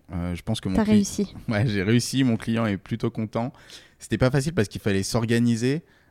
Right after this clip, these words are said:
Speaker 1: Euh, en tant que développeur full stack, ça veut dire que je touche à la partie, euh, front-end et à la partie back-end. Euh, donc, euh, voilà, donc il y avait énormément de choses à faire,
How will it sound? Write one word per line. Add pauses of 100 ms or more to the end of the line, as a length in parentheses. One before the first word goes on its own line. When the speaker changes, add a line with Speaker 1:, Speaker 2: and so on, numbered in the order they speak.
Speaker 1:
Euh,
en
tant
que
développeur
full
stack,
ça
veut
dire
que
je
touche
à
la
partie, (340)
euh,
front-end
et
à
la
partie
back-end. (640)
Euh, (200)
donc,
euh,
voilà,
donc
il
y
avait
énormément
de
choses
à
faire,